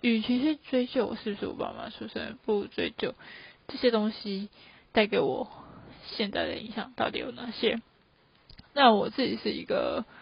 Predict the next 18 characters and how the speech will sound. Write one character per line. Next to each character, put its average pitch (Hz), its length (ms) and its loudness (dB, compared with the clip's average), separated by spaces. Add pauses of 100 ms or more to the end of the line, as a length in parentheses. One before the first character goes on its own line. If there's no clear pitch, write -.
(1800)
呃， 202 640 8 (280)
想 190 220 -2
要 208 100 2
做 214 180 6
什 202 120 -4
么 - 120 -8
就 - 120 -4
做 208 160 -6
什 - 160 -12
么， - 140 -16 (380)
所 208 140 4
以 202 200 4
我 - 140 -4
是 214 200 -4
一 202 140 -2
个 - 380 -2 (100)
不 226 200 0
会， 240 560 2